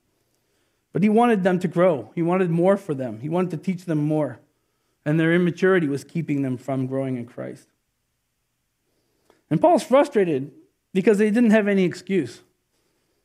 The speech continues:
He had stayed with them, instructing them and teaching them for eighteen months. And then they had been followed up with a competent teacher in Apollos. Right? Their maturity wasn't due to a lack of instruction or discipleship.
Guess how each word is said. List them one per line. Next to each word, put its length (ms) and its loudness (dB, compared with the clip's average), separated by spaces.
He 200 4
had 420 -2
stayed 340 0
with 200 2
them, 260 0
instructing 640 -2
them 140 -2
and 160 -6
teaching 380 -4
them 300 -6
for 160 -18
eighteen 500 -2
months. 360 -8
And 100 0
then 160 4
they 340 2
had 100 2
been 100 0
followed 360 2
up 100 0
with 100 -4
a 60 -4
competent 540 -2
teacher 340 -4
in 80 -2
Apollos. 580 -6
Right? 180 -12
Their 100 4
maturity 400 2
wasn't 320 2
due 160 0
to 120 2
a 40 2
lack 300 0
of 120 -4
instruction 840 -6
or 60 -8
discipleship. 680 -8